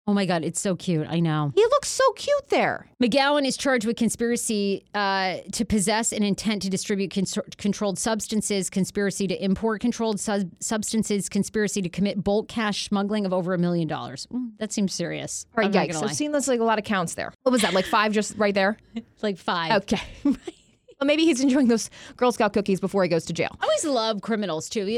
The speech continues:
Speaker 1: Like, at some point, you just, criminal behavior kind of becomes the norm for you, so you forget, like, regular things in society, like probably posing for a
Speaker 2: With
Speaker 1: picture.
Speaker 2: pictures that could go viral on the news, like, buys out all cookies.
Speaker 1: Let me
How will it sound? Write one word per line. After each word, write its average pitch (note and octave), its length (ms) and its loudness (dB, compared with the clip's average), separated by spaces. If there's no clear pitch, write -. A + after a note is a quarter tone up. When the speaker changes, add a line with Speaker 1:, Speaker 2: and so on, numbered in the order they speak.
Speaker 1:
Like, C#4+ 100 -4
at F#4 120 -4
some B4 180 -4
point, D#4+ 240 -2
you B3 80 -2
just, A#3+ 240 -4
criminal C4 460 -2
behavior F#3+ 540 -2
kind G#3 180 -4
of E3+ 80 -4
becomes F3+ 340 -4
the F3+ 80 -6
norm F3+ 320 -2
for - 80 -6
you, E4+ 200 -2
so D4 160 -2
you A3+ 340 0
forget, G#3 680 -4
like, G3 200 -4
regular F#3 400 -2
things F3+ 320 -4
in F3 80 -4
society, F#3 640 -4
like F3 280 -4
probably A#3 440 0
posing G3 680 0
for A#3 100 0
a G#3+ 60 0
Speaker 2:
With C#4+ 160 4
Speaker 1:
picture. A#3+ 160 4
Speaker 2:
pictures F#3+ 400 2
that F#3+ 160 0
could G3+ 180 2
go F#3+ 160 2
viral F3+ 460 4
on F3+ 160 2
the F3 60 0
news, F3 420 0
like, E3+ 240 -2
buys F3+ 320 4
out F3 180 4
all F3 160 4
cookies. D#3+ 560 -2
Speaker 1:
Let - 80 -4
me B4+ 60 0